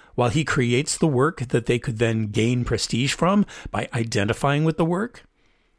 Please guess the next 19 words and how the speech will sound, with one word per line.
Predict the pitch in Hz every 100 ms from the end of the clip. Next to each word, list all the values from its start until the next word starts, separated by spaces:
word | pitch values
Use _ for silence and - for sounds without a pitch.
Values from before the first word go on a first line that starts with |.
| _ 139
I |
haven't | 123 196 220
yet | 180
found | - - 151 139 117 113 -
a |
very | 113 113 113 120
wealthy | 110 101 - 104
person | 107 104 131 143 139 - - -
who | 131
wants | 110 113 -
their | 120 123
name | 117 113 123 135
associated | 123 - 117 113 - 113 123
with | 110 113 - -
a | 123
history | 151 - 131
of | 113
jack-off | 95 92 101 139 160
clubs. | - 196 226 -